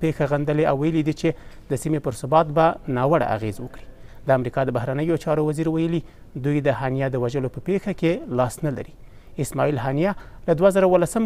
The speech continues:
کال راهیسې د حماس د سیاسي دفتر د مشر په توګه دنده ترسره کوله.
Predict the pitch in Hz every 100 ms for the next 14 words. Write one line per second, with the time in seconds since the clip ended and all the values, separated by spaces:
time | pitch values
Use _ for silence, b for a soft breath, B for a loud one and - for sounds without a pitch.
0 | 208 196 185 175 160 170 151 139 143 156
1 | 165 - 143 139 147 131 - 208 180 185
2 | 156 156 196 180 165 - 170 156 - 139
3 | 135 170 156 107 117 - 123 120 123 113